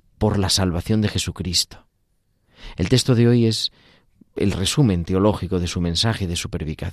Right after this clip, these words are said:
de su predicación. El Salvador, el Liberador, ha nacido de mujer. Es hombre como nosotros en el sentido más determinante.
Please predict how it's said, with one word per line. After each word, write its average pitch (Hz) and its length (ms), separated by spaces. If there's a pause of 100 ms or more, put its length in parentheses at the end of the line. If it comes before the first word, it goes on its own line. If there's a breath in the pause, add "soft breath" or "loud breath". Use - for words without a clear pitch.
de 85 100
su 90 140
predicación. 82 640 (340)
El 78 140
Salvador, 85 540 (280 soft breath)
el 82 140
Liberador, 90 480 (420 soft breath)
ha 123 120
nacido 143 420
de 104 120
mujer. 82 440 (460)
Es - 300
hombre 127 300
como 98 200
nosotros 95 420
en 101 80
el 101 60
sentido 107 340
más 110 140
determinante. 87 720